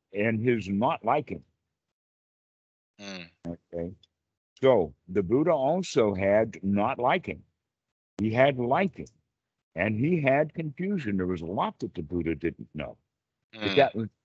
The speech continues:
Speaker 1: okay with him <clears throat> because he knew enough.
Speaker 2: Mm.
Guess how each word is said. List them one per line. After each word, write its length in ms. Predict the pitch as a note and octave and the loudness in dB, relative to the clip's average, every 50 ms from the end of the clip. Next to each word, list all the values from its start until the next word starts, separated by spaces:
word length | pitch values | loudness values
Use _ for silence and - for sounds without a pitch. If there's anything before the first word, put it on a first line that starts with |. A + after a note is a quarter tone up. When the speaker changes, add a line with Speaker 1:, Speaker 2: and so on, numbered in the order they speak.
| _ _ A2+ | _ _ -10
Speaker 1:
okay 720 | G#2+ F#2 - - _ - - - G3 G3+ D3+ F2+ D2+ C#2 C#2 _ _ - | -10 -10 -10 -14 _ -14 -8 -4 -4 -2 -2 -2 -4 -6 -10 _ _ -6
with 160 | F2+ F2 - - | -6 -6 -6 -6
him 200 | - D#2+ C#2+ - _ _ _ _ | -12 -14 -14 -14 _ _ _ _
<clears throat> 1700 | G#2 - - - - - - - _ _ _ _ _ _ _ _ _ _ _ _ _ - - - G#2 - _ _ - G3 A3+ D3 F#2+ - _ _ _ _ _ _ _ _ _ _ _ _ _ _ _ _ _ _ _ _ _ | -12 -6 -4 -4 -4 -4 -8 -14 _ _ _ _ _ _ _ _ _ _ _ _ _ -4 -4 -4 -4 -10 _ _ -14 -12 -10 -10 -10 -14 _ _ _ _ _ _ _ _ _ _ _ _ _ _ _ _ _ _ _ _ _
because 420 | A2+ A#2 G#2+ - A2 G#2+ G#2+ - | -4 -2 -2 0 0 0 0 -2
he 120 | - G#2+ G#2 | -2 -2 0
knew 540 | G2+ G#2 B2+ D#3+ D3+ A#2 G#2 A2 A#2+ A2+ - _ _ _ _ _ _ _ _ _ _ - | 0 2 2 4 4 4 4 2 -2 -4 -10 _ _ _ _ _ _ _ _ _ _ 0
enough. 340 | A#2+ B2+ C3+ C3 A2 - - _ _ _ _ _ _ _ _ _ _ _ _ _ _ _ _ _ _ _ _ _ _ _ _ _ _ _ _ _ _ _ _ _ _ - | 2 2 4 2 2 0 -4 _ _ _ _ _ _ _ _ _ _ _ _ _ _ _ _ _ _ _ _ _ _ _ _ _ _ _ _ _ _ _ _ _ _ -10
Speaker 2:
Mm. 240 | F2+ F2+ F2 E2+ | -8 -6 -6 -8